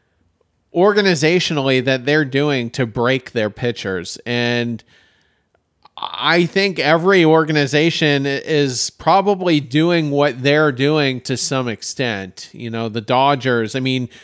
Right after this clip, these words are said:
Dustin May went out today after sixteen pitches. Uh, what's his name? Rob Friedman, the pitching ninja on Twitter, who had built this massive account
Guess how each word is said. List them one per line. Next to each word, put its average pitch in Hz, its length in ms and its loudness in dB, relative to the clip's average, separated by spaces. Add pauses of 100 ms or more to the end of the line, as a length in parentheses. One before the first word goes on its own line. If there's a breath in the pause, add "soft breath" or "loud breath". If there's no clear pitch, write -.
(180 soft breath)
Dustin 160 500 0
May 180 320 0
went 123 220 -2
out 135 200 -2
today 143 220 -2
after 143 240 0
sixteen 165 540 -6
pitches. 135 560 -6 (1080 soft breath)
Uh, 135 380 2
what's 151 300 -4
his 127 120 -8
name? 123 200 -4
Rob 151 280 4
Friedman, 123 640 -4
the 110 80 -8
pitching 143 460 -6
ninja 113 280 -2
on 120 240 0
Twitter, 107 460 -2
who 110 580 -6 (220)
had 127 260 -10
built 170 220 2
this 151 220 -4
massive 131 580 -4
account 135 580 -2